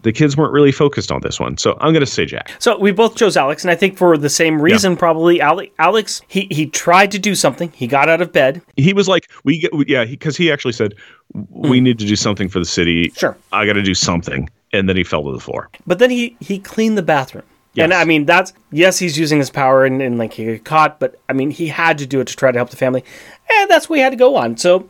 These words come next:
Speaker 1: Yeah. Uh, there was also the aspect at the end in the elevator, he actively grabbed Katie 'cause, 'cause, 'cause,
Speaker 2: Mm-hmm.
Speaker 1: uh, James was holding on to her.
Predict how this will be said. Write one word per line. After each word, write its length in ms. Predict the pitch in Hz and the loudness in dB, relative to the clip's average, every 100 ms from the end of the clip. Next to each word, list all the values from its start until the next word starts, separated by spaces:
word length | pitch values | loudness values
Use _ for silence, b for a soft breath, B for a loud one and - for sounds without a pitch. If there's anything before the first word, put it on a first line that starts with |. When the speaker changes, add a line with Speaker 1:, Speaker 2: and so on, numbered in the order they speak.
| _ _ | _ _
Speaker 1:
Yeah. 140 | 156 147 B B B - | -6 -6 B B B -2
Uh, 140 | 233 | 0
there 160 | 226 220 | 0 0
was 140 | 202 | -2
also 220 | 226 - | -4 -2
the 140 | 196 165 | 0 0
aspect 320 | 156 135 - | 0 -6 -6
at 120 | 139 | -8
the 140 | 123 120 | -8 -6
end 320 | 127 131 131 | 0 2 2
in 160 | 127 120 | 0 2
the 120 | 117 | 4
elevator, 520 | 107 110 110 110 104 - | 4 2 2 2 0 -4
he 380 | 95 113 113 - - | -2 0 0 -4 -6
actively 760 | 117 120 135 110 117 110 104 b b b 104 | -4 0 -2 2 4 4 2 b b b -12
grabbed 640 | 98 104 104 98 95 90 90 _ | -2 0 2 0 -2 -6 -12 _
Katie 640 | - 113 110 104 98 98 98 b | -6 0 2 4 2 2 -2 b
'cause, 160 | - 185 185 | 0 0 0
'cause, 260 | 185 151 123 - _ | 0 0 -2 -18 _
'cause, 300 | 170 143 233 | 0 0 0
Speaker 2:
Mm-hmm. 280 | 147 123 117 | 0 2 2
Speaker 1:
uh, 20 | 113 | -2
James 340 | 214 220 147 | -4 -2 -4
was 260 | - 135 - | -2 -4 -4
holding 420 | - 139 135 110 | 0 2 2 2
on 200 | 104 110 | 0 -2
to 120 | 113 | -2
her. 160 | 85 73 | -6 -6